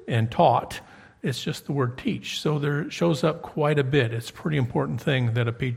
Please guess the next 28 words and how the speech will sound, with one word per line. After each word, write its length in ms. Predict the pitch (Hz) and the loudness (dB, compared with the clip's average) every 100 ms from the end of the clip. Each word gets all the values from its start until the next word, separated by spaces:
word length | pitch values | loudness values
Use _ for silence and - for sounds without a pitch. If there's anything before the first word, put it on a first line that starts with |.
| - | -4
what 280 | 170 135 | -4 -4
Paul 180 | - 131 | -2 0
was 140 | 131 123 | 0 0
telling 280 | 139 123 | 0 2
his 120 | 117 110 | 0 -2
son 180 | 131 | -2
in 80 | 123 | 0
the 60 | 120 | 2
ministry 340 | 117 113 123 | 2 0 -2
to 80 | 113 | -2
do 240 | 113 143 120 - - | 0 0 0 -8 -8
is 120 | 131 | -6
to 120 | 120 120 | -4 -2
teach. 520 | - 202 - - - - - - - _ | 0 0 -2 -12 -16 -20 -20 -20 -20 _
And 100 | - | -4
then 120 | 139 131 | 0 0
I 80 | |
found 260 | 123 143 135 | 2 2 2
that 120 | 127 | 2
the 100 | 127 | 2
word 260 | 123 120 - | 2 2 0
preach 320 | 190 202 196 | -2 -2 -2
was 140 | 139 | -4
only 240 | 131 127 117 | -2 0 0
showed 260 | - 127 | 0 0
up 300 | 117 113 - | 2 0 -4
seven 420 | - - 190 175 120 | -6 0 2 4 2
times, 580 | 123 107 104 165 - | 0 -2 -2 -4 -6